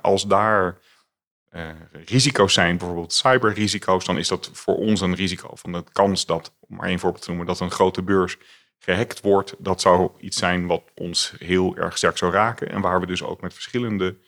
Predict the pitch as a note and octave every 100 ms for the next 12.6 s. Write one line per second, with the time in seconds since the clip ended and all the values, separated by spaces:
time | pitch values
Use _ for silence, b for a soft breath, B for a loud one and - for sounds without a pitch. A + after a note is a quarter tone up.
0 | b b _ _ _ F#2 G2 G2+ G2+ F2
1 | G2 F#2+ - F2+ F2 - F2 E2 E2 -
2 | - - - - _ A2 G#2+ - G#2 A#2
3 | G#3 - G#2 F2 C#3 - _ _ _ _
4 | _ _ - F#2+ F#2 F#2+ G#2+ A#2 B2+ -
5 | C3 C#3 - G2 - - G#2 A2+ A2+ -
6 | F#2 F2+ F2+ - F2+ A2 A#2 - G#2 G2+
7 | G2+ - _ b b b b _ _ _
8 | _ - F2 E2+ E2+ F2 F2 F2 - A#2
9 | G#2+ F#2+ F#2 F2+ G2+ F#2+ F#2+ - F#2 G2
10 | F#2+ F2+ E2+ F2+ F2+ F2+ F2 - - A2+
11 | - G2+ G2+ - G2 F#2 G#2 B2 - B2+
12 | A#2+ A#2 A2+ A2+ A2+ C3